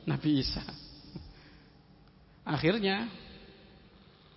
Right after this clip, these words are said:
di saat mau dimakan bareng, sebenarnya Nabi Isa pun mau memba-, membelah roti itu, membagi, dibagi dua, mau dikasihkan, tapi dia buru-buru,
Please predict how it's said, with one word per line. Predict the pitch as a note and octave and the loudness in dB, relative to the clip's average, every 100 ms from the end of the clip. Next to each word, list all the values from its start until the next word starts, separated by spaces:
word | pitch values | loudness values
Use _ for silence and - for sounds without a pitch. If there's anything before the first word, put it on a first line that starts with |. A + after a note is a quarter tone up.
| - - - - - | -20 -20 -20 -20 -4
di | - D#3+ | 4 6
saat | F3+ F3 F3 | 6 6 6
mau | |
dimakan | D#3+ D#3+ D#3+ C#3+ - E3 E3+ A3 | 6 8 6 6 2 2 4 2
bareng, | - D#3 C3+ D3+ G3+ | 8 10 10 6 2
sebenarnya | - F#3 F#3+ B3 | 0 2 4 4
Nabi | A#3 G#3+ G#3+ | 4 4 2
Isa | F#3 F#3 | 4 4
pun | C4+ A3+ | 4 4
mau | G3+ G#3 | 6 6
memba-, | A3 F3+ E3 E3 - - | 6 8 8 6 -2 -6
membelah | - F#3 E3+ F3 E3+ | 4 6 8 10 10
roti | E3+ E3 E3+ G3 F#3+ | 8 4 4 -2 -2
itu, | - E3+ | -2 0
membagi, | E3 D#3+ D3 - | 4 6 6 4
dibagi | D#3 D#3 D3+ D#3 | 4 6 6 2
dua, | E3+ D#3+ C3 C#3 - - | 4 6 6 4 -4 0
mau | F3+ F3 | 4 6
dikasihkan, | E3+ E3 - G3+ E3 | 8 6 6 0 4
tapi | G#3+ A#3+ | 4 4
dia | F#3+ F#3 | 6 6
buru-buru, | F3 F#3+ E3+ G#3+ F3 G3 | 8 6 6 6 6 4